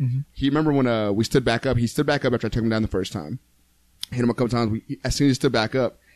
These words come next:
Speaker 2: he tried to push me up against the fence.
Speaker 1: Mm-hmm.
Speaker 2: Well, I grabbed his neck immediately, and then he tried to take me down to stop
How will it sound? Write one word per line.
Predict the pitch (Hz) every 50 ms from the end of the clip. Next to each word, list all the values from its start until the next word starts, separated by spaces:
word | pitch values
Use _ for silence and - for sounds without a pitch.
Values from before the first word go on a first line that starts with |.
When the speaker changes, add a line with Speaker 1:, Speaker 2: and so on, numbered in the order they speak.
| _ _
Speaker 2:
he | - -
tried | 127 147 123
to | 117
push | - 139 - -
me | - 123
up | 120 110
against | 120 104 104 101 -
the | 98
fence. | - - 160 143 - - - - _ _ _ -
Speaker 1:
Mm-hmm. | 139 127 131 139 147
Speaker 2:
Well, | - 120 117
I | 117 113
grabbed | 101 113 120 123 139 135 123
his | 117 110 101
neck | 107 120 131 127 -
immediately, | 110 110 117 123 123 107 92 101 98 90 -
and | - 117 117
then | 117
he | 117 120 120 113 107 101 - _ _ _ _ _ _ _ _ _
tried | - - 139 131
to | 117
take | - - - 139 -
me | 120 120
down | 110 107 113 117 113 107
to | 101
stop | - - - 120 107 107 107